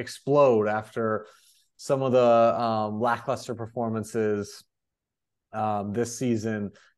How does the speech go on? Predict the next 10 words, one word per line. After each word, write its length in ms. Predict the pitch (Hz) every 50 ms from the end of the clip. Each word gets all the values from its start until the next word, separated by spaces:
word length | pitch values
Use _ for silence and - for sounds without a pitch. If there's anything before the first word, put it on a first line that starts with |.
| _ -
and 280 | 139 135 131 131 117 123
then 320 | 127 127 123 120 123 -
losing 540 | - 135 139 139 135 120 113 123 120 117 113
a, 180 | 85 90 - - -
a 260 | 127 127 98 95 131
game 320 | 117 120 123 120 117 110 107
to 140 | 120 120
our 140 | 113 107 104
rivals 600 | 104 104 98 98 101 92 95 98 95 95 95 -
here. 340 | - 104 101 95 95 -